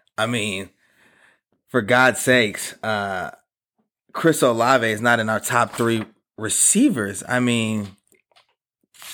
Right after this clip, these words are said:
that's, that's, that's just not something that's gonna be able to get it done for us. It's not. It's never been able to. Uh, we've always had a balanced attack. And though we, we finally got the rush game to show up, Trevon Henderson, what, what a,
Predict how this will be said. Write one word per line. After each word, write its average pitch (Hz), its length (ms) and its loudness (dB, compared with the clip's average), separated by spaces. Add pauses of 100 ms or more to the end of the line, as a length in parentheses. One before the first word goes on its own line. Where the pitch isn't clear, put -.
(320)
that's, 160 220 -2
that's, 156 260 2
that's 165 240 0
just 165 140 -2
not 147 160 2
something 139 160 2
that's 117 140 0
gonna 110 160 0
be 110 40 0
able 104 120 0
to 101 60 -4
get 101 120 -2
it 92 80 -10
done 90 220 -4
for 69 200 -10
us. - 200 -14 (840)
It's 113 160 -4
not. 127 220 4
It's 92 100 -6
never 123 240 2
been 117 140 0
able 120 240 2
to. 117 460 -2 (200)
Uh, 95 360 -10
we've 107 160 -6
always 117 240 2
had 113 100 2
a 98 60 -2
balanced 117 380 0
attack. 120 520 0 (840)
And 107 440 -4
though 147 220 4
we, 143 240 0
we 127 160 -2
finally 156 360 2
got 139 180 2
the 117 80 -2
rush 156 260 2
game 110 240 -2
to 107 60 -6
show 110 280 -2
up, 117 320 0 (460)
Trevon 117 400 0
Henderson, 104 560 -6
what, 117 240 -2
what 131 160 4
a, 117 240 2